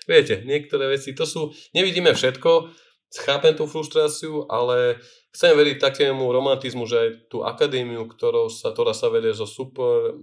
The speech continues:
super pohľadu Nicky Obata, spomínal som tie podpisy tých tínedžerov, je tam kostra týmu, je tam kvalita, je tam potenciál a Solskjaer bude ešte robiť chyby, sám sa učí. Otázka je, aká tam bude tá hranica, koľko času mu dajú Glazerovci, dokedy to bude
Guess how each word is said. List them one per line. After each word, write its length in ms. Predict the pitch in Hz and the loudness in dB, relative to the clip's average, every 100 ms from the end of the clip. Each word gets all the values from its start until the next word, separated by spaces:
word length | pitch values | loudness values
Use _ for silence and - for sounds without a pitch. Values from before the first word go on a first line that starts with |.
| - | -16
super 380 | 107 - 127 123 | -14 -12 -6 -6
pohľadu 340 | 123 120 117 | -2 -2 -2
Nicky 220 | 117 117 120 | -4 -10 -8
Obata, 480 | 110 110 - 110 | -2 -4 0 -2
spomínal 480 | 104 - 120 120 117 | -2 -6 -8 -2 -4
som 240 | 113 113 107 | -2 -4 -4
tie 320 | 110 107 104 _ | -4 -4 -6 _
podpisy 460 | 117 - 104 113 | -8 -8 -12 -12
tých 160 | 113 113 | -14 -12
tínedžerov, 720 | 117 110 101 104 104 101 101 - - - - _ - | -8 -8 -6 -6 -4 -6 -8 -14 -20 -20 -20 _ -12
je 160 | 107 | 0
tam 240 | 156 147 123 | 2 2 0
kostra 320 | 117 - 113 | -4 -2 -2
týmu, 260 | 117 107 104 | -2 -6 -6
je 80 | 123 | -4
tam 160 | 143 139 | -4 -2
kvalita, 400 | 147 143 139 113 | -2 -2 0 0
je 80 | |
tam 240 | 117 127 123 | 0 -2 -4
potenciál 800 | 127 127 117 - 117 117 113 110 | -6 -4 -6 -2 -2 0 -2 -4
a 80 | - | -6
Solskjaer 480 | 123 117 - 110 | -2 -2 0 -4
bude 320 | 98 117 120 117 | -4 -10 -8 -10
ešte 240 | 110 117 | -8 -8
robiť 240 | 113 117 | -8 -8
chyby, 360 | 113 123 120 123 127 123 127 _ _ _ _ | -12 -14 -14 -12 -12 -16 -20 _ _ _ _
sám 380 | - - 110 123 | -16 -2 0 2
sa 160 | 135 | 0
učí. 560 | 127 123 - 127 127 - - - - | -2 -4 -8 -8 -8 -12 -20 -20 -12
Otázka 500 | - 147 156 139 - | -2 4 4 2 0
je, 260 | 139 131 131 127 - _ _ _ | 2 2 0 -4 -8 _ _ _
aká 240 | - 139 | -8 -2
tam 160 | 131 131 | 0 0
bude 240 | 127 123 | -2 -4
tá 80 | 120 | -2
hranica, 640 | 110 110 113 110 95 95 - | -2 -2 -4 -6 -8 -8 -6
koľko 320 | 143 147 135 | -6 -4 -4
času 240 | 123 127 | -6 -4
mu 80 | 123 | -2
dajú 160 | 117 113 | 0 0
Glazerovci, 800 | 110 117 127 123 117 120 110 110 | -2 -4 -4 -6 -8 -12 -10 -8
dokedy 400 | 135 131 120 117 | -6 -6 -8 -8
to 80 | |
bude 640 | 110 110 135 135 131 120 | -10 -8 -10 -4 -4 -4